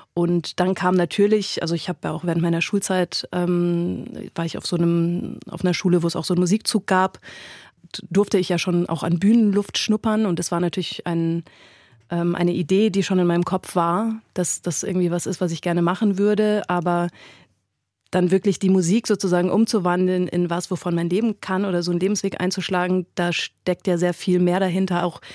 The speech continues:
würde ich sagen, sehr viel mehr als Mut. Also das ist ja auch wirklich eine Frage, ähm, der vorhandenen Ressourcen. Also das ist ja auch ein,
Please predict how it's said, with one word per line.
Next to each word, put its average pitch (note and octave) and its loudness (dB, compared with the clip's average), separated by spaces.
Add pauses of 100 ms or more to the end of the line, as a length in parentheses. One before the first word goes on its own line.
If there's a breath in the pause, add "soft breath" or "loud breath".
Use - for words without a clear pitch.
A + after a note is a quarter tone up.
(160 loud breath)
würde G3 2
ich F3+ -2
sagen, F3+ 0
sehr F#3 0
viel F3+ -2
mehr F3+ 2
als F3 -4
Mut. G#3 2
Also F3 0
das E3 -2
ist F#3 -4
ja F3+ -2
auch E3 -4
wirklich F3+ -4
eine E3+ -2
Frage, E3+ -4 (400 loud breath)
ähm, F3+ 0
der E3+ 0
vorhandenen F3 0
Ressourcen. F#3 0
Also E3 0
das E3 -2
ist F3 -4
ja - 0
auch E3+ -2
ein, E3+ 0